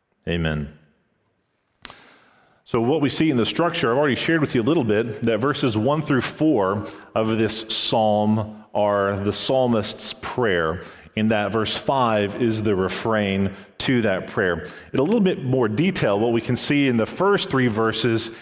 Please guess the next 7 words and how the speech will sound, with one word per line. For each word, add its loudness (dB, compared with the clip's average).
is 0
a 0
petition. -2
The 0
psalmist 0
petitions 0
God. 0